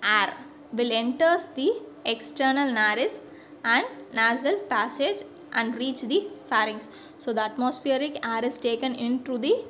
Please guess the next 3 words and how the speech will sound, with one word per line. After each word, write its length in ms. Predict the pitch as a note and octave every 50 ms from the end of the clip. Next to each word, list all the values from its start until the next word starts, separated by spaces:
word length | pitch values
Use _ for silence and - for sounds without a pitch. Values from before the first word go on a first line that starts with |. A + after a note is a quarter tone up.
| - - -
external 640 | - G#3+ - - - B3+ A#3+ A#3 B3 B3 B3+ B3 - - - - - - - - - - - - - - - - - - - - - - - - - -
nostril 480 | - A3+ A3 G#3+ A3+ - - D4 E4 B4 B4 - - - - - - - - - - - -
and 160 | B3 C4